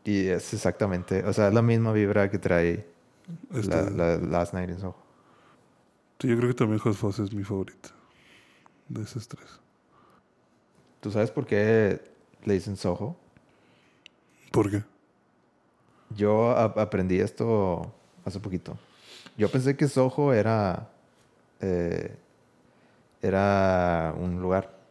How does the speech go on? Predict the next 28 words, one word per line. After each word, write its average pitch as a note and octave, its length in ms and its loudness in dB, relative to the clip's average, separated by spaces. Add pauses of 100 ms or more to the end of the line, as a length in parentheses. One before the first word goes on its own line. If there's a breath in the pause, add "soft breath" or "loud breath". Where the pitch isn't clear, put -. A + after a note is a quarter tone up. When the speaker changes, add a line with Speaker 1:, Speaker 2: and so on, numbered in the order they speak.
(300)
Speaker 1:
de E2+ 100 -4
un, F2 120 -4 (200)
un, E2+ 260 -8 (280)
una E2+ 120 -4
ciudad, E2 320 -2
una E2+ 160 -6
calle F2 300 -8
o F2 80 -8
algo F2 140 -8
así. F2 180 -12 (380)
Speaker 2:
Ujú. G#2 280 -4 (480 soft breath)
Speaker 1:
Y - 80 -4
sí, D3 180 2
sí C3+ 100 -2
es A#2 80 -2
una B2+ 140 0
calle, C#3+ 240 2
pero G2 260 2
no, G2 180 -2
no G2 160 -2
se A2 80 -2
llama G2+ 160 0
Soho, G#2+ 500 -2 (100)
así F2+ 180 -2
le F#2 120 2
dicen F#2 280 0
nada E2 160 -2
más. - 300 -12